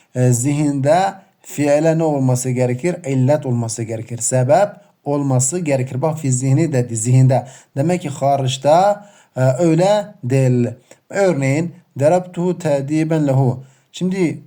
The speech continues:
onu vurdum. Niye? Niçin onu vuruyorum? Edeplenmesi için.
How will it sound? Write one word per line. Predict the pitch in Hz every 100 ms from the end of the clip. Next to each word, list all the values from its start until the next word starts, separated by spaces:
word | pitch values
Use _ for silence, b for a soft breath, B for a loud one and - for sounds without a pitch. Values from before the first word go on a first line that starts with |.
| -
onu | 151 180
vurdum. | 196 156 135 143 160 165 117 135
Niye? | 190 185 170 160
Niçin | 156 202 185 147
onu | 135 135
vuruyorum? | 123 127 147 190 180
Edeplenmesi | 135 131 127 131 131 131 170
için. | 139 120 107